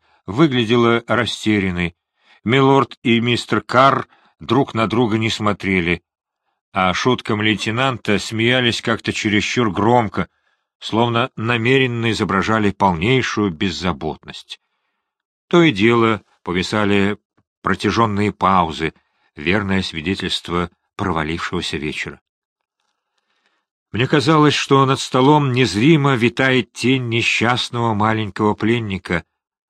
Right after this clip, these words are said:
хотя о нём не было произнесено ни единого слова.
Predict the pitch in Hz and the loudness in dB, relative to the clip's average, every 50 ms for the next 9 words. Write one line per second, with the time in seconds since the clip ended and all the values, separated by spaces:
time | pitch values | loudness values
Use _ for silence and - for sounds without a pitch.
0 | _ _ _ - - 110 - - 147 143 143 127 120 135 135 131 127 107 _ _ | _ _ _ -6 -6 -4 -2 0 0 0 0 0 0 0 0 0 -2 -4 _ _
1 | _ _ _ _ _ - 82 90 123 147 131 110 117 120 120 - - 98 98 92 | _ _ _ _ _ -10 -4 -2 0 0 0 0 0 0 0 0 0 0 0 0
2 | 82 85 87 85 - - 95 90 104 110 113 117 - - 92 82 92 98 95 85 | 0 -2 -6 -6 -6 -6 -4 -4 -2 -4 -4 -4 -8 -10 -10 -6 -4 -4 -4 -2
3 | 82 92 85 82 82 82 82 - - 87 82 78 73 69 67 | -2 -4 -4 -4 -4 -6 -6 -6 -6 -6 -4 -4 -6 -8 -10